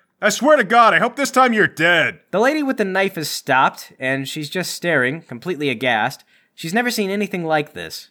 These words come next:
Speaker 1: Hey, lady, did you see a murderer come by here?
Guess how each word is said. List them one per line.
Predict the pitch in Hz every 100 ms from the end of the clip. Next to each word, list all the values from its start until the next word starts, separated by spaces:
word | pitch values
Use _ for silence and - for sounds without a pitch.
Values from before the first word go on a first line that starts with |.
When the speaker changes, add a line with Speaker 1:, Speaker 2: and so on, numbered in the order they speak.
| _
Speaker 1:
Hey, | 240 262 120 - _ _ _ -
lady, | 214 226 175 98 80 _ _ _
did | - 208
you |
see | 262 294
a | 247
murderer | 185 208 214 220
come | 220 220 214
by | 220 214
here? | 214 214 214 _